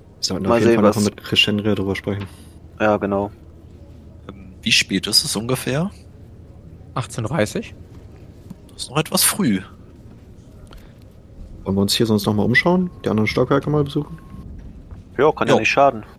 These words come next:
Speaker 4: Ja, guti. Ähm, ihr verlasst wieder euer Zimmer, ähm, und guckt euch ein bisschen um. Ihr seht immer noch keine Menschenseele. Das Gebäude ist im Erdgeschoss zumindest leer.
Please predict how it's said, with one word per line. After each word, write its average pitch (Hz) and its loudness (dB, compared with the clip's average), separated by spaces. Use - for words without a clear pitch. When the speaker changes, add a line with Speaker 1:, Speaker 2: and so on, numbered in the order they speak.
Speaker 4:
Ja, 165 6
guti. 196 0
Ähm, 135 6
ihr 180 2
verlasst 214 2
wieder 147 4
euer 113 6
Zimmer, 107 -4
ähm, 110 0
und 127 -2
guckt - -6
euch 262 0
ein 170 -4
bisschen 151 -4
um. 107 -6
Ihr 117 -4
seht 123 2
immer 147 2
noch 165 0
keine 135 0
Menschenseele. 131 0
Das - -8
Gebäude 113 2
ist 117 -6
im 120 -4
Erdgeschoss - -4
zumindest 110 -6
leer. 110 -2